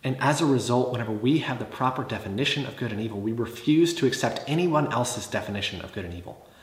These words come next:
but we rely wholly on God's definition. That's the thing that actually brings us the fullness of joy.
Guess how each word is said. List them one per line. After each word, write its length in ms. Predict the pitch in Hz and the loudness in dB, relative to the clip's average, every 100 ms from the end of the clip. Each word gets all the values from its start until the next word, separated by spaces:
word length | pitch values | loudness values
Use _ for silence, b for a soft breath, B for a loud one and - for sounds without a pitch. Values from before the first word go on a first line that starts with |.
| B | B
but 80 | - | -4
we 100 | 135 | 2
rely 340 | 123 123 123 120 | 2 4 2 2
wholly 520 | - 160 156 120 98 | 0 2 2 0 -4
on 240 | - 95 | -8 -10
God's 380 | 104 104 101 - | -6 -4 -4 -6
definition. 500 | 90 - - - - - b b b b b b _ - | -8 -10 -10 -10 -10 -14 b b b b b b _ 0
That's 320 | 110 147 - | 0 0 -2
the 100 | 135 | -4
thing 320 | - 101 95 | -4 -6 -6
that 160 | 92 - | -10 -8
actually 460 | 101 110 - - 110 | -8 -4 -4 -4 -6
brings 320 | 101 92 92 | -8 -8 -8
us 160 | 87 | -10
the 100 | - | -12
fullness 500 | - - 90 85 82 | -14 -10 -10 -10 -12
of 80 | 80 | -14
joy. 200 | - - | -14 -14